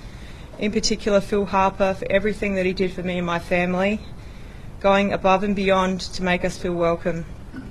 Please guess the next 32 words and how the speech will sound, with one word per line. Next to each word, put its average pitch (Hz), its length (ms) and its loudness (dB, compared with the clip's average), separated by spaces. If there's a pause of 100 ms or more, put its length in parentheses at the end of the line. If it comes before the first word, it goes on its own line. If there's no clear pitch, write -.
(180)
My 175 160 2
past 185 420 4
coaches, 185 500 2 (440)
Beck 196 180 2
Goddard, 190 480 6 (240)
Matthew 190 320 2
Clark, 170 480 2 (440)
to - 120 -12
all 190 120 0
my 196 200 6
former 190 320 0
teammates, 175 640 0 (540)
Crows 196 320 4
members 196 320 2
and 185 120 -2
fans 170 420 0
that 175 100 -4
have 160 80 -8
always 175 280 2
supported 165 460 0
me, 170 300 -2 (840)
to - 120 0
have 190 140 8
been 202 100 4
a 190 60 4
captain 208 480 2
alongside 180 640 2
a - 20 2
great 180 300 4
mate, 175 260 2
Chelsea 180 380 0
Randall, 175 480 2